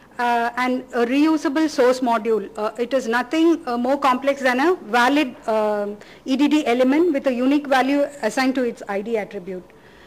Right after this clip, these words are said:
And a reused reference module will use the same element tag as its source, and you will, uh, insert it where you want to reuse the source content.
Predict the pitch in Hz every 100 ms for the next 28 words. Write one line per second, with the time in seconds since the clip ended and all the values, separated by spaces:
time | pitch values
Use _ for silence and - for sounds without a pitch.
0 | - - 262 277 262 285 330 349 - 254
1 | 254 277 339 339 277 277 277 320 359 285
2 | 277 262 302 302 294 294 285 285 240 262
3 | 277 277 240 240 233 233 - - 214 294
4 | - - - - - - 302 302 311 302
5 | 269 247 247 247 247 247 262 262 320 330
6 | 277 269 294 302 247 254 269 294 254 214
7 | 262 277 254 254 226 220 233 208 254 302
8 | -